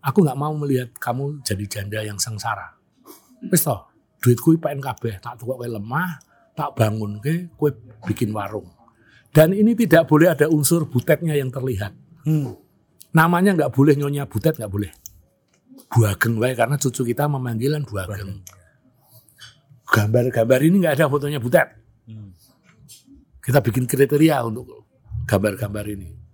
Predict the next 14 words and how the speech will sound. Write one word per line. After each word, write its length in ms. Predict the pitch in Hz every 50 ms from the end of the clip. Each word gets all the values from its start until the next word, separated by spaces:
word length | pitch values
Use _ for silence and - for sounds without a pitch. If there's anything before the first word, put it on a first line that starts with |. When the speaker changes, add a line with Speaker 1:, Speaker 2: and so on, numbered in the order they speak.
| - - - -
Speaker 1:
Saya 240 | - - 180 196 196
nggak 160 | 170 156 156
mau 240 | 156 170 175 202 196
orang 240 | 185 175 180 180 165
datang 240 | 131 123 120 143
ke 100 | 135 143
sini 220 | 131 - 147 156 170
karena 320 | 165 - 143 131 147 143
popularitas 720 | - 147 135 - - 143 135 127 127 127 - 131 120 - 123
saya. 320 | 117 107 104 95 - _ - - _ _ - - _ _ _ _ _ _ _ _
Tapi 320 | _ - 151 151 147 190 180
betul-betul 680 | 123 131 120 135 135 123 - 127 - - 175 185 196 196
karena 300 | - 170 156 143 165 160
produkmu 960 | 160 - - 190 180 170 139 - - 113 107 - _ 151 143 131 127 127 131